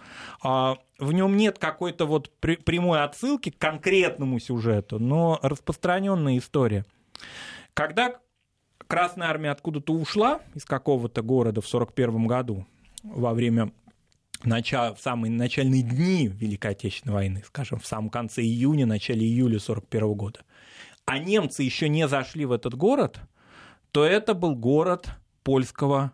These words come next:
разгрома, польского погрома фактически, очень часто. Местное население, оно без власти,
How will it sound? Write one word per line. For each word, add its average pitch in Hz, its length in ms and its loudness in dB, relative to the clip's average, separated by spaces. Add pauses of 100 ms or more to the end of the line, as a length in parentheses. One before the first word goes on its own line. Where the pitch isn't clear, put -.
(200)
разгрома, 117 720 0
польского 131 380 0
погрома 113 600 -2
фактически, - 760 -14 (100)
очень 143 320 -2
часто. - 460 -8 (340)
Местное 147 400 2
население, 226 800 0 (520)
оно 175 640 -2
без 131 240 0
власти, 110 720 -2